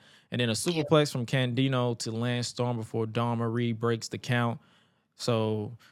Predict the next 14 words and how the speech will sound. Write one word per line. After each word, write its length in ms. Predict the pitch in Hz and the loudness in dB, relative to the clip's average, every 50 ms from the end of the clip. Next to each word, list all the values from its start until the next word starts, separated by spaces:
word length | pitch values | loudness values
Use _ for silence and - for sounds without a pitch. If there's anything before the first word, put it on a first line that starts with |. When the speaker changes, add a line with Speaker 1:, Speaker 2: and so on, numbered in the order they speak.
| _ _ | _ _
Speaker 1:
this 160 | - 123 120 | -4 -2 -2
was 120 | 131 123 120 | 0 0 2
a, 180 | 117 113 113 - | 2 2 2 2
I 100 | 127 123 | 0 0
forgot 220 | - - 135 123 | 2 2 2 2
this 120 | 120 123 | 2 0
was 100 | 117 117 | -4 -4
E 100 | - 127 | -4 -4
C 120 | 117 - 131 | -4 -2 0
W 200 | 123 120 120 117 | 0 0 0 0
rules, 280 | 117 120 120 120 113 | 0 0 0 -2 -2
so 240 | - 113 107 104 107 | -2 -2 -2 -2 -2
there's 260 | 104 110 117 117 104 | 0 0 0 0 0
no 440 | 107 107 110 113 117 113 113 113 - | -2 -2 0 2 2 2 0 -2 -4